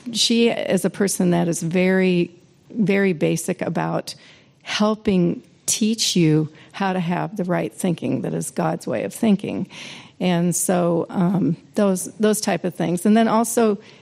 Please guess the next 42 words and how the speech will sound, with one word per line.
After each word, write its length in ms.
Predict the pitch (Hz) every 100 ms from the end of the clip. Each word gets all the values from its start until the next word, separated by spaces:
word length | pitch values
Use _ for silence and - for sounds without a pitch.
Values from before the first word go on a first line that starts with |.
| _
you 80 | 214
know, 120 | 208
God's 320 | 175 180 180
given 260 | - 180 180
us 160 | 160 -
a 40 |
brain 440 | 175 180 180 196
for 160 | 190 202
a 60 | 170
reason. 520 | 160 160 175 190 220
And 220 | 180 170 - -
so 260 | - - 190
I 240 | 175 185
have 360 | 190 202 185 -
to, 440 | - 180 175 170 165
um, 420 | 165 165 160 165 - - - - _ _ - -
think 260 | - 208 190
of 160 | 180 185
what 360 | 165 165 - -
my 260 | 190 185 180
comfort 440 | - 202 190 185
level 300 | 175 170 165
is. 220 | 165 160
For 120 | - 170
instance, 540 | 175 - 175 170 - - - - -
um, 420 | 180 180 165 160
I 140 | - 175
had 220 | 190 175
to 260 | 170 160 -
leave 220 | 180 165
early 280 | 185 170 175
one 180 | 165 170
day 200 | 170 165
at 120 | 156
school 380 | - 196 185 165
for 180 | -
a 60 | 170
doctor's 400 | - 254 - 226
appointment, 580 | 202 202 175 175 175 175
and 160 | 175 175
so 140 | 185
I 240 | 175 165